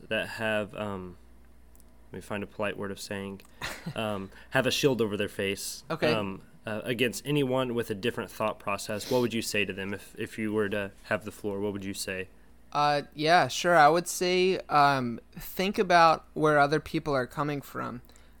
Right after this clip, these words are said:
Speaker 2: Uh, because a lot of times, uh, people who fall within the realm of more progressive thought maybe have been hurt by the church or hurt
Speaker 1: Mm-hmm.
Speaker 2: by other people. Um, you know, you don't know everybody's perspective or background.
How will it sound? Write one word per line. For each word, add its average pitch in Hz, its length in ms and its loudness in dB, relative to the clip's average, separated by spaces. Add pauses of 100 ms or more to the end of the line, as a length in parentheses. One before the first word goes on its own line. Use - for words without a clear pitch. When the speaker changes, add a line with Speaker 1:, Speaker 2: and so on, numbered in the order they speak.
Speaker 2:
Uh, 147 160 6
because 143 360 -2
a 143 60 -4
lot 156 220 6
of 156 80 -2
times, 131 720 -4
uh, 127 220 0
people 151 400 -4
who 147 160 -4
fall 135 320 4
within 143 260 -4
the 131 120 -2
realm 131 280 -2
of 135 160 -6
more 139 160 0
progressive 131 540 -4
thought 135 420 2
maybe 131 280 -2
have 127 240 -4
been 123 180 -4
hurt 143 300 -4
by 131 140 4
the 131 120 -4
church - 480 -6 (240)
or 127 160 -4
hurt 139 180 -2
Speaker 1:
Mm-hmm. 107 60 -6
Speaker 2:
by 131 160 4
other 127 180 0
people. 127 580 -4 (420)
Um, 120 320 -2
you 127 80 -2
know, 120 80 0
you 120 120 0
don't 139 200 0
know 139 120 2
everybody's 127 800 -2 (560)
perspective 165 600 -2
or 131 100 0
background. 147 680 2